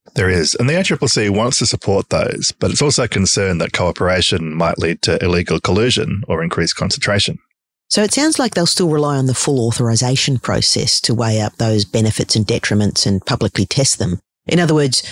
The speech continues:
Speaker 2: you won't get a free pass just because you're saving the world.
Speaker 1: That's right, you won't.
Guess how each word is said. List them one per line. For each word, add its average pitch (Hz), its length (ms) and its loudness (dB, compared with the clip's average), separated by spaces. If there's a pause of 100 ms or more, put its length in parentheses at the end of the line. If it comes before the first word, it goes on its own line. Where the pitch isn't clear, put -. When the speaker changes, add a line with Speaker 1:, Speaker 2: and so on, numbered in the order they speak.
Speaker 2:
you 170 120 2
won't 160 160 0
get 135 100 0
a 127 60 -2
free 117 240 -2
pass 104 340 -2
just - 260 -4
because - 480 0
you're 98 80 0
saving 90 300 -2
the - 80 -4
world. - 400 -2 (160)
Speaker 1:
That's 110 180 0
right, 73 200 -2
you 85 100 0
won't. 76 240 -2